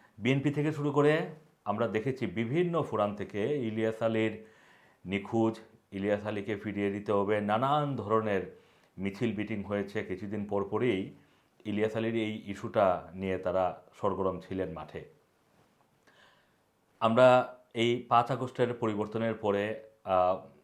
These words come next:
নানান ফোরাম থেকে আমরা খবর পাচ্ছিলাম যে ইলিয়াস আলী জীবিত আছেন, ইলিয়াস আলী ফিরত আসবেন। কেউ কেউ বলছিলেন যে ইলিয়াস আলীকে দেশের বাইরে পাঠিয়ে দেওয়া হয়েছিল ওই সময়, তিনি সেখানে আত্মগোপনে,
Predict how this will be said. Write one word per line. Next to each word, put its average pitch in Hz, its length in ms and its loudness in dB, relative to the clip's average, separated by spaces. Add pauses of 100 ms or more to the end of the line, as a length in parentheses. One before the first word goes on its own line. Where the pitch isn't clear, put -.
(140)
নানান 113 400 2
ফোরাম 110 320 -2
থেকে 107 200 -4
আমরা 98 160 0
খবর 95 220 -2
পাচ্ছিলাম 92 360 -4
যে 92 100 -2
ইলিয়াস 90 260 -4
আলী 92 140 -4
জীবিত 90 300 -10
আছেন, 90 340 -4
ইলিয়াস 87 260 -8
আলী 90 160 -8
ফিরত 90 320 -6
আসবেন। 95 440 -4 (680)
কেউ 95 160 -2
কেউ 101 200 -2
বলছিলেন 98 480 0
যে 95 100 0
ইলিয়াস 92 280 0
আলীকে 92 240 -4
দেশের 90 300 -4
বাইরে 90 300 0
পাঠিয়ে 95 320 -4
দেওয়া 90 200 0
হয়েছিল 90 340 -6
ওই 87 140 -4
সময়, 92 380 -6
তিনি 87 220 -8
সেখানে 87 260 -8
আত্মগোপনে, 90 720 -6